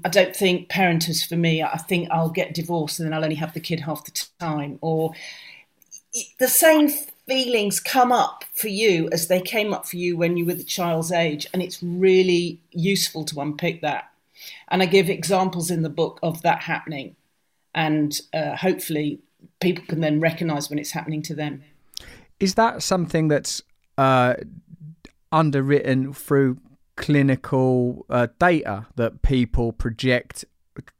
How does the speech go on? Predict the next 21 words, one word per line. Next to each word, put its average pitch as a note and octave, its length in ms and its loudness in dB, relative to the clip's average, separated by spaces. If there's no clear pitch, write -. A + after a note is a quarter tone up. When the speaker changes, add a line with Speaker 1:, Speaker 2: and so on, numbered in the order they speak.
Speaker 2:
trauma A#2+ 680 2
onto B2 240 -2
children A#2+ 520 0
that's A#2+ 200 -4
appropriate B2 640 -2
for A#2+ 240 0
the, A#2 280 0
is B2+ 80 -4
that C#3+ 180 -2
sort C3+ 160 -4
of - 40 -16
commonly C#3 380 -2
understood A#2 340 -4
or A#2 80 0
is A2+ 80 -2
that A#2+ 120 0
more A#2+ 180 0
anecdotal, A#2+ 680 -2
Philippa? A2 460 -12
Speaker 1:
Um, C4 400 8
well, C4+ 400 6